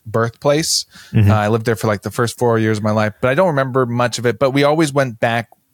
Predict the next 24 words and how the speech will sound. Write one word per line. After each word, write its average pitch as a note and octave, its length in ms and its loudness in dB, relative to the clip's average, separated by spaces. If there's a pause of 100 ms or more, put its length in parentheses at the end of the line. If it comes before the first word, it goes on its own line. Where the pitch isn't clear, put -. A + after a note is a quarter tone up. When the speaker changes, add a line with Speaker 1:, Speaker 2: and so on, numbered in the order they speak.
Speaker 1:
you A#2+ 120 -4
know, A2 80 2
when A2 100 0
I G#2+ 60 0
was G#2 160 -2
small, G2+ 640 0
about G#2 240 -2
once G2+ 220 -2
a G2+ 40 -2
year, G2 320 0 (300)
and G#2 160 0
saw G#2 180 0
family G2+ 460 0
and G2 120 0
friends. F#2+ 420 0 (440)
And G#2+ 320 2
there's A2 200 2
this A2 240 0
one A#2 300 0
sandwich A2+ 520 0
shop G2 380 0 (720)
called G#2+ 220 -2
Screpsi's. - 840 -2 (540)
Uh, G2+ 440 2